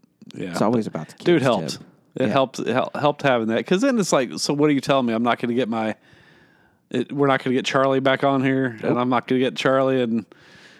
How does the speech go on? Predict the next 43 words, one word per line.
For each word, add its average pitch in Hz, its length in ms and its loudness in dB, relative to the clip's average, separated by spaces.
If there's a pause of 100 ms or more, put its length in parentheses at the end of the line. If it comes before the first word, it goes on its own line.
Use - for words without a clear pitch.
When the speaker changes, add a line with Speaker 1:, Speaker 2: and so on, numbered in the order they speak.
(140)
Speaker 1:
Coach - 280 0
Bombay. 127 600 2
Come 123 120 -14 (140)
Speaker 2:
Nope. 113 160 2
Speaker 1:
on, 90 300 -4
that's, 110 360 -4
Speaker 2:
Not 127 120 2
Speaker 1:
that's 87 120 -2
Speaker 2:
anymore. 139 400 0
Speaker 1:
we're 139 220 4
all 156 120 4
looking 156 220 2
forward 127 280 2
to 110 60 -2
that. 104 260 -2 (640)
They're 123 120 0
not 123 120 2
gonna 127 140 4
get 120 100 0
the 131 100 2
little 123 200 2 (280)
crackhead 135 600 2
that 123 200 2 (880)
Goldberg 139 560 2 (560)
trying 123 220 2
to 117 100 2
get 120 340 -2
his 131 160 4
shit - 260 0
together. 131 360 2
They're 123 120 2
gonna 113 140 -2
get 110 220 0
him 131 160 2
back 127 240 2
on 123 180 2
Mighty 123 220 2
Ducks. 117 240 -2
Be 104 100 -2
like, 85 180 -6
"Don't 123 200 -4
do 151 100 2
drugs." 135 460 0